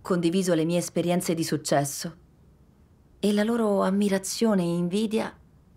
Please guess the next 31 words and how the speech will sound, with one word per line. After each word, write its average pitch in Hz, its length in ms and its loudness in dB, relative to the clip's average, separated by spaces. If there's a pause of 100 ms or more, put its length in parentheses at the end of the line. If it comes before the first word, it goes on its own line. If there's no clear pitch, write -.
(160)
mi 247 160 2
rendevano 240 500 2
assai 226 320 2
felice. 170 600 -2 (1700)
Da 185 240 2
allora, 170 600 0 (240)
a 214 140 2
ogni 226 280 2
riunione, 165 680 0 (180)
parlavo 226 440 2
di 185 140 -2
quanto 196 340 2
avessi 185 360 0
sofferto 180 560 0
e 170 80 0
pagato 165 460 2
un 156 160 0
prezzo 185 440 0
nei 160 160 0
miei 165 200 0
doveri, 147 560 0 (560)
di 185 160 0
come 190 260 2
avessi 185 340 -2
condiviso 165 520 0
la 156 120 4
verità 156 540 0
per 202 160 0
risolvere 208 580 0
i 185 320 -2
problemi 170 680 0